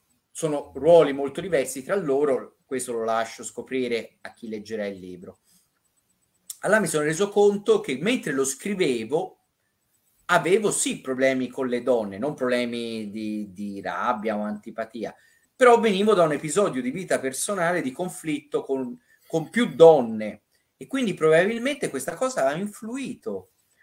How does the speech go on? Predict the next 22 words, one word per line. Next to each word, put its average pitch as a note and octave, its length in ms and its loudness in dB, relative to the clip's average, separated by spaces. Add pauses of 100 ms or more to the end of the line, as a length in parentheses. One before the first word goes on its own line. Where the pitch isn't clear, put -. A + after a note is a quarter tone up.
(180)
nel, A#2 460 -4
nel, B2 160 -4
in B2 340 -6
quello C#3+ 220 -2
che, A#2 480 -4
che C3 100 -2
ho A#2 120 0
scritto. - 760 -12 (840)
Ed E3 120 -6
è G3+ 440 0
meraviglioso G#3 680 2
perché C3 200 -2
mi G#3 100 2
rendo A#3 360 4
conto C4 520 2
che D#3 340 -2 (1500)
la D#3 140 -2
narrativa A3+ 840 2
ti F3+ 200 -8
permette G3+ 840 -4
di D3 80 -10
scrivere G3+ 840 -4